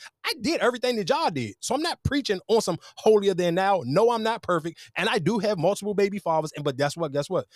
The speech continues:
That, but more, it's easier for more women to understand and relate to that story than it is the girl who wake up, "Hey, guys, read the Bible." Da, da, da.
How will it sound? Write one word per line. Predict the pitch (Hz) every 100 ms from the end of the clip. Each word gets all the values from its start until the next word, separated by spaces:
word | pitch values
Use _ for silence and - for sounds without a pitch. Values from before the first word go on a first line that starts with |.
| - -
That, | 135 -
but | 113
more, | 113 175 196 160
it's | 123 -
easier | 175 196
for | 202 170
more | 143 175
women | 170 180 180
to | - 151
understand | 135 143 131 120 - - 156 160 165 - _ -
and | 135
relate | 107 143 -
to | 107
that | 139 -
story | - 117 101 95 _ _ 120
than | 143
it | 123
is | 131 123
the | 110
girl | 113 127
who | 120
wake | 123 127
up, | 123
"Hey, | 254 349 349 349 294
guys, | 285 285 294 254 240
read | 320 339
the | 339
Bible." | 320 311 302 294
Da, | 320
da, |
da. | 311